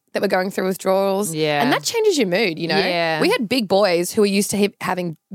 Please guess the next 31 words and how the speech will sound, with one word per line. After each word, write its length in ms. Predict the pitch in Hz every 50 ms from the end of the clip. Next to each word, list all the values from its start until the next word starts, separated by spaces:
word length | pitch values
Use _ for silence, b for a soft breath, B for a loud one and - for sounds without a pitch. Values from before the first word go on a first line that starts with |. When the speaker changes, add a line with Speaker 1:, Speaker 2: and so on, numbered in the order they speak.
| 175
Speaker 1:
big 220 | 160 208 208 202 190
protein 360 | - 208 185 190 - 190 185
heavy 220 | 180 175 160 165
meals 440 | 160 156 156 170 160 135 156 - -
who 100 | - 202
weren't 220 | 175 185 - - -
eating 240 | 160 170 202 208
enough 440 | 170 139 143 107 - - - - - _
and 80 | - 214
they 60 | 214 214
were 60 | -
cranky. 520 | - - 185 196 254 - - - - - - _ -
Speaker 2:
Yeah. 460 | 165 156 160 156 156 151 151 156 156 147
Speaker 1:
They're, 280 | 196 214 202 196 - -
they're 140 | 202 202 -
Speaker 2:
They 100 | - 269
must 240 | 302 339 370 - -
do 80 | 277
that 140 | 240 214 165
on 100 | 180 175 160
purpose. 640 | - 185 165 156 - 139 135 160 165 - - - -
Speaker 1:
Well, 420 | 269 330 359 359 349 349 330 302 - - -
I 80 | - 302
mean, 280 | 311 311 302 294 277
it 120 | 240 220 -
definitely 240 | 277 247 - 262 233
makes 240 | 226 202 202 -
for 80 | - 208
good 120 | 190 185
T 140 | 180 - 190
V, 480 | 170 190 208 190 175 151 - 226 262